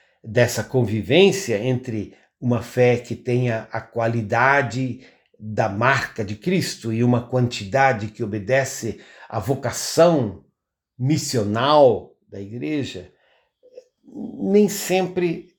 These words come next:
tem uma convivência fácil no decorrer, eh, da sua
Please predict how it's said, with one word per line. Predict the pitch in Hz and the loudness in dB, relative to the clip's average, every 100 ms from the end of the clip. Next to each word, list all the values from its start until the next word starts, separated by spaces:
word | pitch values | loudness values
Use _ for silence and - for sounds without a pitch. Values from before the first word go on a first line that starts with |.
| - | -2
tem | 165 165 | 2 4
uma | 156 147 | 2 0
convivência | 147 151 127 123 143 139 - 123 | -2 0 0 2 2 2 -2 -4
fácil | 113 - 170 175 - - 98 73 _ _ _ _ _ | -4 -4 -4 -2 -4 -6 -8 -10 _ _ _ _ _
no | 123 120 127 | 2 4 4
decorrer, | 123 120 120 104 131 143 131 - _ _ _ | 0 -6 -6 -2 2 2 0 -6 _ _ _
eh, | - 110 104 | -10 -8 -4
da | 113 | -4
sua | 107 - - 131 120 110 98 95 95 | -4 -8 -8 -2 0 2 0 -2 -8